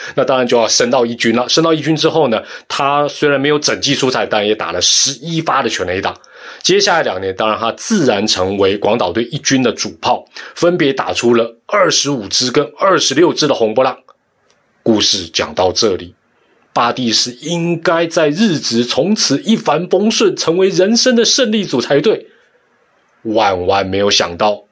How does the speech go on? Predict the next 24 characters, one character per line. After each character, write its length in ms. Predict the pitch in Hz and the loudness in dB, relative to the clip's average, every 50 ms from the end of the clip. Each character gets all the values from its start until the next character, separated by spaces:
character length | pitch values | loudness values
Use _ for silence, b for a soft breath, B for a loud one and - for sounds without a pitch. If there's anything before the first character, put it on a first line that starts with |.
| _ _ _ | _ _ _
就 320 | - - - 185 156 143 | -4 -2 2 2 2 2
在 220 | 139 - - 160 139 | 2 0 0 -2 0
二 180 | 151 170 165 | 2 2 2
零 160 | 143 131 131 | 2 2 0
一 140 | 147 160 160 | -2 -2 0
九 160 | 143 139 107 | 2 2 2
年 120 | 104 110 113 | 2 2 0
的 60 | 117 | 0
八 240 | 117 - 131 139 143 | 0 0 0 0 2
月 100 | 135 123 | 2 2
十 200 | 117 - - 107 | 0 0 0 0
七 280 | - - - 127 120 123 | 0 -2 -2 -2 -2 -2
日， 280 | 131 135 135 110 - B B B B B B B | 0 0 0 0 -2 B B B B B B B
日 160 | B 190 214 | B 0 0
职 200 | 240 240 - 120 | 0 0 0 0
官 200 | 120 120 131 131 | 2 2 2 2
方 160 | 131 131 135 139 - _ _ _ _ _ _ _ | 2 0 -2 -2 -6 _ _ _ _ _ _ _
正 280 | - - - 175 139 123 | -4 0 0 0 2 0
式 240 | 117 - - 135 117 | 0 -2 0 0 0
发 220 | - 127 120 123 | 0 0 0 0
布 160 | - 139 120 | 0 -2 -4
巴 240 | - - - 135 123 | -2 -2 -2 -2 0
蒂 160 | 113 123 120 | -2 -2 -2
士 260 | 110 - - 120 104 | -2 0 0 0 -2